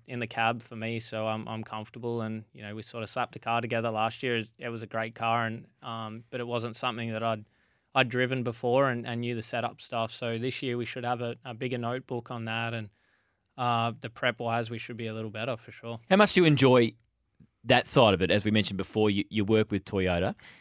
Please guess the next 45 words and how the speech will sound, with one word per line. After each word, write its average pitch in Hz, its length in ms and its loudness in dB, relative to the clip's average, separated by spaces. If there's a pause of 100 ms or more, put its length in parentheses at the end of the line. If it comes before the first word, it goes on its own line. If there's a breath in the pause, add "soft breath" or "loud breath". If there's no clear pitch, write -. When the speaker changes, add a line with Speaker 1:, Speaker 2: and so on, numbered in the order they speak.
Speaker 2:
How 156 100 4
much 156 240 6
do 143 80 4
you 127 60 6
enjoy 113 560 8 (180)
that - 220 0
side 101 240 2
of 90 80 0
it? - 100 -4
The, 92 100 -4 (200)
the, 95 120 -8 (380)
the 127 140 4
racing's 131 420 6
part 117 280 6
of 101 100 2
it, 107 100 0
but 101 120 -4
the 104 100 -4
setup 107 480 0
and, 92 260 0
and, 95 260 -2
and 98 140 -4
getting 104 240 4
it 95 80 2
all 92 180 2
right. 90 380 2 (220)
Speaker 1:
Yeah, 156 480 6
absolutely 127 420 -4
love 110 220 0
it. 107 120 -10 (160)
Um, 117 460 -4 (100)
you 120 160 -16
know, 110 140 -8
the, 113 260 -6
the 117 100 -6
attention 117 420 -6
to 110 80 -10
detail 117 360 -2
you 110 100 -2
have 117 180 0
to 117 120 -2
have 117 300 2
and 117 160 -4
the, 110 260 -2 (180)
the 110 360 -6